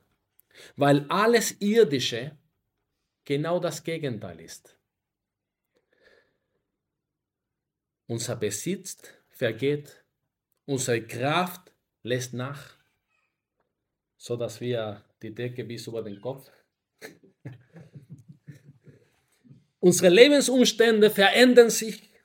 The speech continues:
Sogar unsere Beziehungen sind zerbrechlich. Aber Petrus sagt, dein eigentliches Erbe ist davon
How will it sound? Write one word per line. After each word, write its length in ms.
Sogar 380
unsere 320
Beziehungen 880
sind 240
zerbrechlich. 760
Aber 260
Petrus 420
sagt, 440
dein 320
eigentliches 1160
Erbe 420
ist 300
davon 640